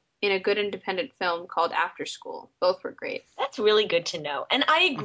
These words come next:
Speaker 2: agree with you. I really agree with you about Leo. Like, he's a very good voice actor, <laughs> but his face just doesn't really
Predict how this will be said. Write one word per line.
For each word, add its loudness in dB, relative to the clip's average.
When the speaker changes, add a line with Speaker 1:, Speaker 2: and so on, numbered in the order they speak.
Speaker 2:
agree -8
with -2
you. -4
I 0
really -2
agree 0
with -2
you 2
about 0
Leo. -4
Like, 0
he's -2
a 2
very 6
good 0
voice 0
actor, -2
<laughs> -16
but 0
his 0
face -6
just -10
doesn't -4
really -8